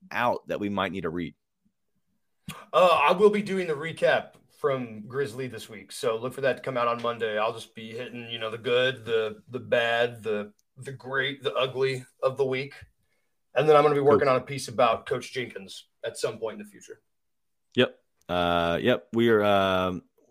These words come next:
Speaker 1: we're excited to hear that. I am. I'm gonna be working a little bit alongside Luke, uh, sharing a little bit of my direction. I think could be, 'cause that,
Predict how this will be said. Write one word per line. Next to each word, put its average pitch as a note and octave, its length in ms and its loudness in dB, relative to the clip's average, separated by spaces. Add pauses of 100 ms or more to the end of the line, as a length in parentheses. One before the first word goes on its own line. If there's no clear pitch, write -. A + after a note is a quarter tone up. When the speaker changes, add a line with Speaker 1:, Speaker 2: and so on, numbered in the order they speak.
(120)
Speaker 1:
we're A#2 200 4
excited D3+ 540 4
to C#3+ 100 0
hear C3 340 6
that. G2+ 320 4
I A2 220 2
am. D2+ 400 -2
I'm F#2 140 -8
gonna G2+ 120 -2
be G2+ 120 0
working G2 280 2
a F#2+ 40 -4
little G2+ 180 0
bit G2 160 2
alongside F#2 520 0
Luke, F#2+ 380 0 (320)
uh, F#2 180 0
sharing G2+ 240 0
a G2 40 -2
little G2 160 2
bit G2 120 2
of F#2 80 -2
my F#2 180 0
direction. F#2+ 440 -4
I D#2+ 160 -2
think - 340 -4
could G2 200 -4
be, G2+ 160 2
'cause G2+ 140 -8
that, A#2 200 2